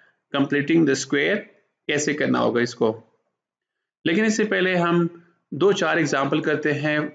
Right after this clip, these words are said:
अ, दो चार इक्वेशंस देखते हैं कि क्या वो जो है,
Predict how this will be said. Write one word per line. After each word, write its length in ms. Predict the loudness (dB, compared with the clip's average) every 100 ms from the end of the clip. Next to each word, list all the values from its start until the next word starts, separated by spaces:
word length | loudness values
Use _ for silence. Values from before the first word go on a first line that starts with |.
| -14
अ, 560 | -6 -2 0 0 0
दो 120 | 0 0
चार 460 | 0 -2 -2 -2 -4
इक्वेशंस 440 | -2 0 0 0
देखते 320 | 2 0 0 -2
हैं 120 | 0
कि 100 | -2
क्या 220 | -2 -2
वो 240 | 2 2
जो 160 | 2 0
है, 440 | 0 -2 -4 -6